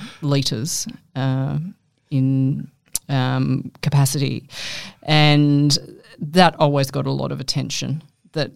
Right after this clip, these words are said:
um, I'd bought it from a secondhand store on Parramatta Road. One, there, there was always a sale. There was always big signs saying things that, that there was a sale, uh, and it, but the sale was perpetual,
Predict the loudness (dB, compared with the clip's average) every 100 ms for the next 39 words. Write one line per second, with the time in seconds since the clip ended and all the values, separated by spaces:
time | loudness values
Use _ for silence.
0 | -6 -2 0 0 0 0 2 4 2 -2
1 | -6 -2 0 0 -4 -8 -2 -2 -2 -6
2 | -6 -2 0 0 -2 -4 -8 -4 -4 -4
3 | -2 0 0 0 0 2 6 8 8 6
4 | 0 -2 -4 -4 -4 -4 -4 -6 -6 -6
5 | -8 -8 -10 -12 -12 -12 -12 -10 -6 -4
6 | -4 -4 -4 -6 -6 -6 -6 -4 -4 -4
7 | -8 -8 -8 -8 -4 -4 -2 -2 -2 0
8 | -2 -2 -6 -10 -12 -12 -12 -12 -14 -6
9 | 0 0 0 0 0 0 -6 _ -6 0
10 | 4 6 6 2 0 -2 -4 -4 -4 -2
11 | -4 -4 -8 -12